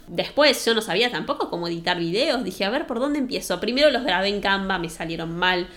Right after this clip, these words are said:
Después los grabé en O B S, los pasé a Canva. Como ya conté hace un ratito, varios de esos videos, eh, los grabé una y otra vez. Después no me gustaban cómo quedaban. Le cambié el contenido al curso un montón de veces, al cuadernillo también.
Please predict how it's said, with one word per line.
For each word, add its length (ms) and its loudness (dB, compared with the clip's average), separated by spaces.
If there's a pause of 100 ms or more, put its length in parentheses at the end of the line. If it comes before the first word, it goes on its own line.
(180)
Después 340 -2
los 160 0
grabé 460 0
en 80 -2
O 80 -2
B 220 2
S, 200 -2
los 140 -6
pasé 280 -8
a 60 -6
Canva. 720 -2
Como 200 -10
ya 180 -6
conté 180 -4
hace 140 -6
un 80 -4
ratito, 580 0 (500)
varios 460 4
de 80 4
esos 220 0
videos, 800 2
eh, 540 -2
los 400 -6
grabé 520 -4 (280)
una 360 2
y 140 2
otra 320 0
vez. 460 2 (500)
Después 420 -6
no 100 2
me 80 0
gustaban 360 -2
cómo 260 -6
quedaban. 680 2
Le 180 -2
cambié 260 0
el 60 -2
contenido 480 -2
al 120 -2
curso 280 -4
un 180 -4
montón 300 -2
de 140 2
veces, 440 -2
al 200 -8
cuadernillo 600 -4
también. 540 -4